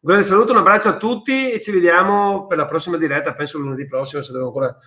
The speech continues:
vedere un attimo quando capita <laughs> lunedì pro-, però lunedì prossimo non ci dovrebbero essere, eh, feste di mezzo. Ciao a tutti, buona serata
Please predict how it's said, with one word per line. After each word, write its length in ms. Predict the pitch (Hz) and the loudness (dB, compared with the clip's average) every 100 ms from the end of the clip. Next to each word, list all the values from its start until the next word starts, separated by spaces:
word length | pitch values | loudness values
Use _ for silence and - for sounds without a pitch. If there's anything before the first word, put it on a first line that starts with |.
| _ _ _ | _ _ _
vedere 240 | 135 139 | -4 0
un 100 | 131 | 2
attimo 340 | 135 139 147 | 2 2 -2
quando 220 | 127 127 123 | 0 -2 0
capita 320 | 135 127 - | -2 -2 -4
<laughs> 20 | |
lunedì 220 | 165 143 | 0 0
pro-, 180 | 131 135 | 0 -2
però 160 | 123 135 | -2 2
lunedì 260 | 147 147 | 2 2
prossimo 540 | 143 131 131 147 135 - - - _ | 0 0 0 -2 -4 -6 -20 -20 _
non 200 | - 139 | -4 -2
ci 100 | 131 | -2
dovrebbero 360 | 139 127 127 123 | 2 2 2 2
essere, 840 | 123 123 120 123 117 110 110 107 104 | 0 -4 -6 -6 -8 -8 -10 -12 -10
eh, 40 | |
feste 300 | - 123 131 | -6 -4 -2
di 60 | 117 | -4
mezzo. 200 | 110 107 | -6 0
Ciao 180 | 185 | 2
a 20 | 190 | 2
tutti, 600 | 196 208 214 214 - _ | 2 2 0 0 -12 _
buona 220 | - 151 151 | 0 2 4
serata 720 | 147 135 139 156 - - | 2 2 2 2 0 -8